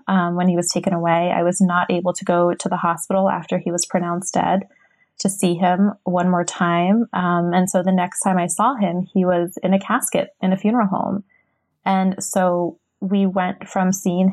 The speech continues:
him very vibrant and alive to very unlike himself in a casket. And what's really heavy is that we, of course, are not the only ones who experience that and who are only just now getting around to having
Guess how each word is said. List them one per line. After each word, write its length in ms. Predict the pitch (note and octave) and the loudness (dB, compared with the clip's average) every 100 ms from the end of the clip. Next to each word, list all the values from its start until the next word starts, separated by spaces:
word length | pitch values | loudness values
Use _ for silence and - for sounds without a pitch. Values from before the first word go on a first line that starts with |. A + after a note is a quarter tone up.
| - | 0
him 380 | F3+ F3 F3 - | -2 -2 -4 -4
very 680 | F#3+ F3+ F#3 F#3+ F#3 F#3 F#3 - | -4 0 0 2 0 -2 -2 -2
vibrant 580 | F3+ F3+ E3+ F#3+ G#3 G#3 | -2 0 0 2 0 2
and 120 | G3 | 0
alive 600 | F3+ E3+ F3 B3 E3 - - _ _ - - | 0 0 0 0 0 -2 -6 _ _ -6 0
to 260 | F#3+ F3+ | 0 0
very 340 | F3+ F3+ F3+ F3 | 0 0 2 0
unlike 380 | F3+ E3 F3 | 0 0 0
himself 420 | - E3 - - F#3+ | -2 -2 -2 -4 -4
in 160 | - F3 | -4 -2
a 60 | F3 | -4
casket. 560 | - F#3+ - - D#3+ | -6 -6 -4 -2 -2
And 320 | - F3 F3 F3+ - _ _ _ _ _ _ | 0 -2 -4 -8 -16 _ _ _ _ _ _
what's 420 | G3 G3 F#3+ - - | -2 0 0 -4 -4
really 380 | F#3+ G#3 G#3 G3 | 0 2 2 0
heavy 340 | - F3 F3 | 0 0 0
is 200 | F3 F#3 | 0 0
that 360 | - E3+ E3+ - - F#3+ | 0 0 0 -4 -6 2
we, 140 | G3 | 2
of 120 | F#3 | 2
course, 420 | - - E3+ E3 - | -2 -4 -2 -2 -2
are 260 | F3 F3 | -2 0
not 160 | E3+ F#3 | 0 0
the 80 | F#3 | 0
only 140 | F3 | 2
ones 380 | F3+ F#3 - - _ - | 2 0 -2 -12 _ -2
who 80 | F3+ | -2
experience 560 | F#3+ - G#3+ G3+ G3+ | -2 0 2 2 0
that 280 | - - - | -2 -2 -2
and 300 | - F3 F3 - | 0 0 0 0
who 100 | G3 | 2
are 240 | F3 E3+ - | 2 2 2
only 280 | F#3 F#3 F#3 | 2 2 2
just 240 | F#3 F3+ | 0 0
now 180 | F3+ G3 | 0 0
getting 280 | F#3+ F3 E3+ | 0 0 0
around 340 | E3+ E3+ E3+ | 0 0 0
to 100 | F3 | -2
having 500 | F3 E3+ E3+ E3+ E3+ | -2 0 0 -2 -4